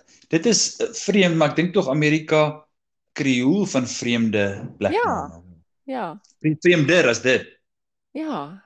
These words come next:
Speaker 2: ek weet nie hoekom hulle dink dit is, dit hang se-, seker af van die e-, die een wat die artikel geskryf het.
Speaker 1: Ja, dis hy vir haar of vir hom vreemd.
Speaker 2: Haar of vir hom vreemd, ja, nie vir ons nie. So, anyway, daar is hy. En so, wat doen jy waar jy is op die oomblik?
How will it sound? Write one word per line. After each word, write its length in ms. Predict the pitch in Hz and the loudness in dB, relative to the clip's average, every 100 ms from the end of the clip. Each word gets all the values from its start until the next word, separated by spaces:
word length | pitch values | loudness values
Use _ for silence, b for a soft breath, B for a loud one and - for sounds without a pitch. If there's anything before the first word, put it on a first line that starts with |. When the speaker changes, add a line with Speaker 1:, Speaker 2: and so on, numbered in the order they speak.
| _ | _
Speaker 2:
ek 140 | 285 | -8
weet 100 | 302 | -4
nie 80 | 302 | -4
hoekom 140 | 294 285 | -2 -2
hulle 160 | 247 | -2
dink 280 | 180 180 165 | -4 -10 -6
dit 240 | 180 180 | -6 -4
is, 220 | 233 - - - | -10 -12 -18 -8
dit 200 | 196 214 | -4 -2
hang 280 | 214 233 254 | -4 -4 -6
se-, 180 | 196 | -6
seker 300 | 202 285 - | -4 -4 -4
af 200 | - 202 - | -2 -4 -6
van 160 | 208 | -8
die 240 | 190 180 185 | -8 -8 -8
e-, 80 | - | -8
die 140 | 180 175 | -6 -4
een 100 | 196 | -4
wat 100 | 190 | -4
die 100 | 156 | -6
artikel 380 | 175 - - | -10 -14 -20
geskryf 560 | - 175 - 156 147 147 | -20 -20 -20 -14 -14 -14
het. 180 | - - _ _ _ _ _ _ - | -20 -20 _ _ _ _ _ _ -8
Speaker 1:
Ja, 180 | 120 | -4
dis 160 | 117 113 | -2 -2
hy 80 | 120 | -2
vir 160 | 127 | 0
haar 280 | 107 101 120 | 0 2 0
of 100 | - | 0
vir 100 | 110 | -4
hom 440 | 98 104 101 - _ | -6 -4 -6 -8 _
vreemd. 360 | _ 98 82 - _ | _ -12 -12 -14 _
Speaker 2:
Haar 440 | 214 190 180 180 | -4 -2 -2 -2
of 100 | 180 | -4
vir 100 | 180 | -8
hom 220 | 160 143 139 | -8 -8 -10
vreemd, 460 | - 147 131 131 | -12 -10 -8 -10
ja, 120 | - 156 | -10 -10
nie 140 | 160 | -10
vir 160 | - - | -12 -14
ons 340 | 147 147 - | -14 -16 -18
nie. 200 | - 165 | -18 -16
So, 260 | 170 - 190 | -18 -14 -8
anyway, 360 | 185 190 180 175 | -8 -6 -6 -4
daar 240 | 190 214 | -2 -4
is 140 | 247 | -4
hy. 360 | 302 277 247 302 | -4 -4 -4 -6
En 100 | 220 | -8
so, 120 | 214 | -4
wat 180 | 233 233 | -4 -4
doen 140 | 320 294 | -6 -8
jy 160 | 285 | -6
waar 160 | 269 262 | -4 -4
jy 180 | 262 202 | -4 -8
is 120 | 226 | -10
op 100 | 262 | -12
die 140 | 214 | -10
oomblik? 440 | - 185 156 156 | -10 -10 -10 -14